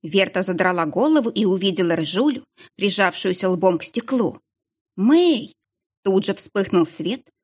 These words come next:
глухо хлопнула дверь. Тео Ройм, не теряя времени, поспешил вниз. «Все хорошо, Таппер, это свои», раздался его уверенный голос. Слуга поворчал для вида, но отошел, пропуская гостей.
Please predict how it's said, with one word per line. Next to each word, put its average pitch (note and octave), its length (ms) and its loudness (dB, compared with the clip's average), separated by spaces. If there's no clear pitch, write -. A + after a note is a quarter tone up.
глухо F#3+ 460 0
хлопнула E3 500 2
дверь. - 380 -2
Тео F3+ 340 2
Ройм, E4+ 400 0
не G3+ 120 2
теряя F3+ 360 0
времени, F3+ 460 -2
поспешил F#3 500 -6
вниз. G3 500 -2
«Все F3+ 420 -2
хорошо, G#3 480 0
Таппер, - 440 -2
это E4 220 -2
свои», C4+ 500 0
раздался F3+ 580 0
его F3 260 0
уверенный E3 460 2
голос. - 540 -4
Слуга G3 420 0
поворчал G3 600 -2
для G3+ 200 0
вида, E3+ 300 -6
но - 180 0
отошел, G#3 540 -2
пропуская F3 600 -6
гостей. F3+ 600 -6